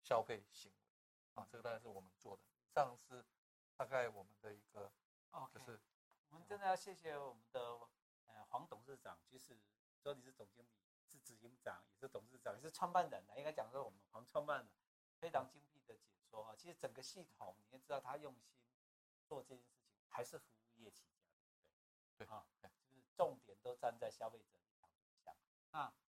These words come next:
Speaker 2: 我们最后的时候，如果想再进一步了解，有没有什么可以联络上你，或者说知道你的？
Speaker 1: 哦。
Speaker 2: 是上网还是什么吗？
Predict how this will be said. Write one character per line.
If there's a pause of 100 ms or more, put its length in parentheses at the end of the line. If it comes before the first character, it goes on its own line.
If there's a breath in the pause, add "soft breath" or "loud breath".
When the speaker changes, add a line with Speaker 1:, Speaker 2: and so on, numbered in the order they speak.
(200)
Speaker 2:
我
们
最
后
的
时
候，
如
果
想
再
进
一
步
了
解，
有
没
有
什
么
可
以 (840)
联
络 (280)
上
你，
或
者 (200)
说
知
道
你
的？ (1200)
Speaker 1:
哦。
Speaker 2:
是
上
网
还
是
什
么
吗？